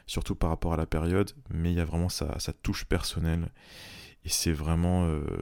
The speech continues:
on, on sent la, la personnalité de, de Joe Pass dans, euh,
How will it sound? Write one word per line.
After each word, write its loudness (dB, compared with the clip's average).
on, -2
on 4
sent 6
la, 6
la 4
personnalité 2
de, -2
de 0
Joe -4
Pass -2
dans, 2
euh, -2